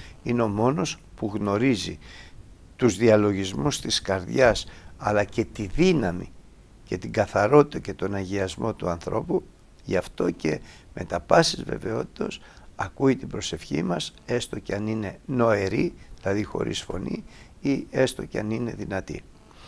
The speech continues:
Κάτι που πρέπει να τονίσω είναι ότι ο διάβολος δεν μπορεί να καταλάβει την προσευχή σου και να ακούσει την προσευχή σου όταν γίνεται εν τη καρδία σου,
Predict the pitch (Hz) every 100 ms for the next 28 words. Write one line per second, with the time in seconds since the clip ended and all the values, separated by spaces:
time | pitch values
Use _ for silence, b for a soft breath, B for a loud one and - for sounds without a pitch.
0 | B B - 110 110 98 - 104 101 98
1 | 92 90 95 - - 143 131 123 101 95
2 | - 110 135 147 - - - 113 101 95
3 | 95 - - 85 95 90 - - 95 -
4 | 98 - 113 - - b b b - 104
5 | 101 - 101 - 104 101 98 - - -
6 | 120 - - b b b - 113 - 101
7 | 101 113 104 101 95 - b b - 120
8 | 117 - 113 110 101 - 117 120 120 -
9 | -